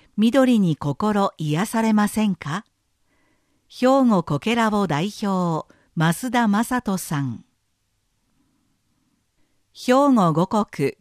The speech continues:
苔リトリートツアー。開催日は六月十三日土曜、十四日日曜。場所は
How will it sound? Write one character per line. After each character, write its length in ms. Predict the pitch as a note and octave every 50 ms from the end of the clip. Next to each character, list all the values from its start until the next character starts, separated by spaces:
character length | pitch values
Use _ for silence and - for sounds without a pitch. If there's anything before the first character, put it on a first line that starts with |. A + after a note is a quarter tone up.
| _ -
苔 480 | - E3+ E3+ - - B3 A#3 - - -
リ 160 | D#3+ E3 D#3+
ト 180 | - A#3 B3+
リ 220 | B3+ B3 C4 B3+ B3+
ー 20 | -
ト 180 | - A#3 A3+
ツ 280 | - - - G#3+ G#3 G3+ F#3
ア 420 | D#3+ D3 C#3 C3 A#2+ A2+ G#2 -
ー。 40 | _ _ _ _ _ _ _ _ _ _ _ _ _ _ _ _ _ _ -
開 200 | - G3 A3+ C4+
催 360 | B3+ - C4+ B3+ B3+ B3 A#3
日 180 | G3 G3 F3 D#3
は 220 | D3+ C3+ C3+ - _ _ _ _ _ _ _ _ -
六 320 | E3+ E3 E3+ - B3+ C4
月 320 | B3+ C4 C4 - - A#3 G#3
十 260 | F3+ F3 F#3 A#3+ B3
三 340 | - B3+ B3+ B3 A#3+ A#3 G#3+
日 320 | F#3+ E3+ - - E3 C#3+
土 160 | D3+ D3 D3+
曜、 440 | E3 F#3+ G3+ F#3+ E3+ D3 B2+ - - _ _ _ _ - E3
十 280 | D#3+ G#3+ B3+ C#4 C#4
四 200 | B3+ A3+ G3 F3+ - _ -
日 160 | F3 E3 D#3+
日 460 | D3+ C#3+ C3 - - - A3 A3 G#3+
曜。 520 | G#3+ G3+ F#3+ F3 D#3 C#3+ C3 A#2+ G#2 - _ _ _ _ _ _ _ _ _ _ _ _
場 160 | - D#3 E3 E3+
所 240 | - - A#3 A3
は 240 | G#3+ G3+ F#3 F3+ -